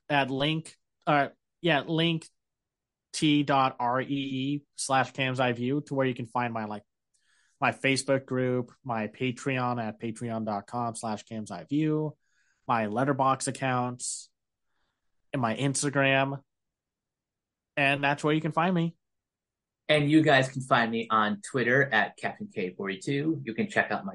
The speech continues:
Speaker 2: quick thoughts on letterboxd dot com slash coach K forty-two. And you can follow Renegade Pop Culture on Facebook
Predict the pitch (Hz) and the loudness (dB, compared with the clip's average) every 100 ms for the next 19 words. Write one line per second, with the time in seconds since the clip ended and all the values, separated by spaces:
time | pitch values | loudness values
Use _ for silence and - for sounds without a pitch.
0 | - - - 123 110 - 110 98 90 92 | -6 -6 -4 -2 -2 -2 -6 -2 -2 0
1 | 92 - 98 - - 101 131 98 - - | -2 -4 -10 -8 -4 -4 -4 -8 -10 -10
2 | 92 - 101 92 104 95 95 117 131 135 | -10 -10 -14 -10 -6 -6 -6 -4 -2 -4
3 | - _ _ _ 175 170 151 139 131 135 | -8 _ _ _ 2 4 4 2 2 4
4 | 123 117 113 104 110 101 101 98 - 104 | 6 6 6 4 0 0 -2 -4 -2 -2
5 | - 101 92 - 104 92 95 107 95 - | -2 -8 -8 -8 -4 -4 -6 -10 -10 -10
6 | 95 | -14